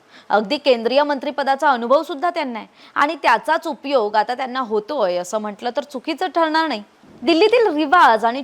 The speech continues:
चर्चा या मुंबईपेक्षा वेगळ्या असतात. त्या सगळ्यात वाकबगार असलेले पटेल हे भाजप आणि अजित पवारांच्या युतीच्या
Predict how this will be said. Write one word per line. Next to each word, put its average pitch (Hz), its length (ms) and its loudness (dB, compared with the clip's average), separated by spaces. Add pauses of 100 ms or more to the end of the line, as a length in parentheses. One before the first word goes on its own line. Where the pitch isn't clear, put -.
चर्चा 294 300 0
या 339 120 0
मुंबईपेक्षा 285 720 -4
वेगळ्या 202 360 0
असतात. 160 260 -4 (120)
त्या 190 100 -2
सगळ्यात 220 460 0
वाकबगार 196 880 0 (300)
असलेले 285 360 0 (140)
पटेल 269 420 2
हे 240 200 0
भाजप 285 580 -2
आणि 349 200 -2
अजित 277 400 -4
पवारांच्या 294 500 0
युतीच्या 247 480 -4